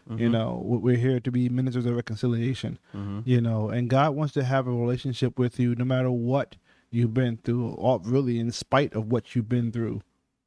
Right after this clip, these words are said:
Speaker 1: right?
Speaker 2: Mm.
Speaker 1: Or are going through this very moment.
Speaker 2: Right. And, uh, and, and I would add, um, Paul says that, um, if, if we know the right thing to do and fail to do it, then for us it is sin.
Speaker 1: Mm-hmm.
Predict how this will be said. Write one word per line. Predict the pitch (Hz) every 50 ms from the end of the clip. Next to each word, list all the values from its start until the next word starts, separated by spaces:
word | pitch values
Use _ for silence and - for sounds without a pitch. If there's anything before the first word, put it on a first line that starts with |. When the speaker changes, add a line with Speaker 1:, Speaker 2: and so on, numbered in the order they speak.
| _ _ _ _ -
Speaker 1:
right? | 113 117 117 117 110 113
Speaker 2:
Mm. | 117 113 110 104 101
Speaker 1:
Or | 127 139 143 131
are | 92 123 135 131 127
going | 120 117 127 139 151 147 139 131 123 - -
through | 135 131 127
this | 127 123 110
very | 110 127 127 123 123
moment. | 120 120 131 151 147 123 113 107 - - - _ _ _ _ _ _ _ _ _ _ _ _
Speaker 2:
Right. | - 98 98 104 104 104 98 - - _ _ -
And, | - 117 127 127 117
uh, | 78 101 117 - - _ _ _ _ _ _ _ _ _ _ _ -
and, | 127 131 131
and | 127 - - 160 160
I | 170 160 160 165 170
would | 165 143 117 110
add, | 107 104 104 101 101 98 92 92
um, | 98 98 98 98 -
Paul | - 123 123 117 110
says | 107 - - 110 104 104 104 104 104
that, | 107 101 98 98 92
um, | 98 98 98 95 92 95 - -
if, | 104 101 98 - -
if | - - 107 113 117
we | 110 120 131 127 123
know | 120 117 113 117 123 127 127 127 120 117 113
the | 101 110 107
right | 107 110 113 110 110
thing | - 113 113 107
to | 104 98
do | 101 113 117 110
and | 104 101 98
fail | - - 113 110 107
to | 101 101
do | 95 104 113 117 113
it, | 107 101 92
then | 104 104 104
for | - - 104 95 101
us | 113 113 110 - -
it | 110 98
is | 95 92
sin. | - - - - - 117 104 87 - - 113 113 - _ _
Speaker 1:
Mm-hmm. | 113 117 117 113 113 110 107 117 120 123